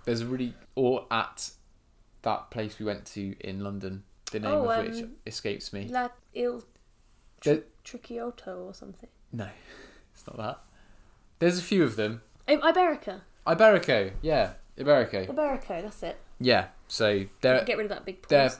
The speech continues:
Speaker 1: patatas bravas is really good at Iberico.
Speaker 2: Yeah, there's lots of good places in England to eat tapas, I think.
Speaker 1: Yeah,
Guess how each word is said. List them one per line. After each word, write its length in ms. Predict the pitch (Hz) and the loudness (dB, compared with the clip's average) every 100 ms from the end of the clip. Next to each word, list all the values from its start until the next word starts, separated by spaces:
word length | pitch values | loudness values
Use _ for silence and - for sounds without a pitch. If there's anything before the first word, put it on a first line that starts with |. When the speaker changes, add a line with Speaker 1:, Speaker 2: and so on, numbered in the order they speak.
| - | -10
Speaker 1:
patatas 300 | - 107 95 | 0 0 0
bravas 340 | 101 92 90 | -4 -4 -6
is 100 | 95 | -10
really 120 | 98 - | -12 -12
good 160 | - - | -16 -10
at 160 | 55 - | -8 -6
Iberico. 400 | 65 - - - - _ - - | -6 -8 -12 -16 -18 _ -20 -12
Speaker 2:
Yeah, 120 | 240 | -10
there's 160 | 196 233 | -8 -6
lots 160 | 294 220 | -8 -8
of 60 | |
good 120 | 185 | -14
places 340 | - 170 - 196 | -12 -12 -10 -10
in 220 | 165 170 - - | -10 -12 -16 -16
England 320 | 175 175 180 | -12 -12 -10
to 100 | 190 | -12
eat 160 | 190 202 | -12 -14
tapas, 320 | 190 - - | -14 -16 -12
I 80 | - | -12
think. 200 | 113 113 | -12 -12
Speaker 1:
Yeah, 180 | 120 | -12